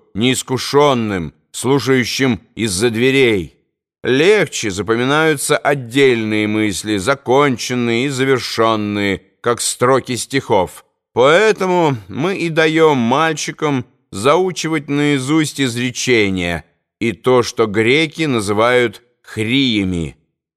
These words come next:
Их легко может воспринять детская душа, не способная еще вместить больше. Взрослому же и сделавшему успехи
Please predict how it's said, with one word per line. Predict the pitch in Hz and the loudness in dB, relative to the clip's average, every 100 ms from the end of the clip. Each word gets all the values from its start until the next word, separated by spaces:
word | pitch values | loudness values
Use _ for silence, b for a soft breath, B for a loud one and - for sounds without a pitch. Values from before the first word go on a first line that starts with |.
| _ | _
Их | 202 185 | -4 -2
легко | 175 175 - 185 208 190 | -2 -2 -2 0 2 2
может | 151 151 147 123 | 2 0 -2 -4
воспринять | 113 131 - 131 135 143 156 123 | -4 -4 -2 -2 0 0 0 0
детская | 98 135 - - 127 | 0 0 0 -2 -2
душа, | 120 123 - 151 139 | -2 -2 0 2 2
не | 107 113 | 0 -4
способная | - 123 120 - 165 175 147 147 147 | -4 -4 -4 0 2 2 0 -2 -2
еще | 139 - 143 | -2 0 0
вместить | 110 120 120 - - 135 107 | 2 -2 -2 -4 -6 -6 -6
больше. | 87 131 143 90 - 78 67 _ _ _ _ _ _ _ - | 0 4 4 2 -6 -14 -18 _ _ _ _ _ _ _ -12
Взрослому | 113 135 147 160 156 170 175 180 | -2 2 6 4 2 0 0 0
же | 170 185 175 131 _ | 2 2 0 -2 _
и | - 107 | -8 -6
сделавшему | 98 90 160 165 117 - 113 113 | -6 0 2 2 0 -2 -2 0
успехи | 110 - - 147 175 160 175 160 139 | -2 -6 -2 0 0 -2 -4 -2 -2